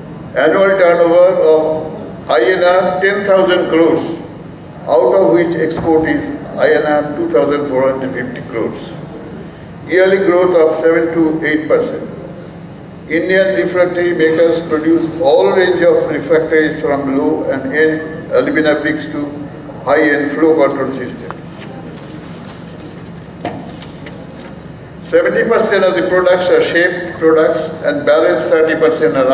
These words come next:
unshaped. You are well aware that maximum refractory consumption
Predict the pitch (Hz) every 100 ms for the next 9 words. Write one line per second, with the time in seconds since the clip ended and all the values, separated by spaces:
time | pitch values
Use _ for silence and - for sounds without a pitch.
0 | 131 131 131 113 - - - - - -
1 | - - - - - - - - 127 131
2 | 147 175 170 170 - - - 156 156 156
3 | - 139 151 - 185 180 170 147 151 156
4 | 160 156 147 139 135 - - 156 - -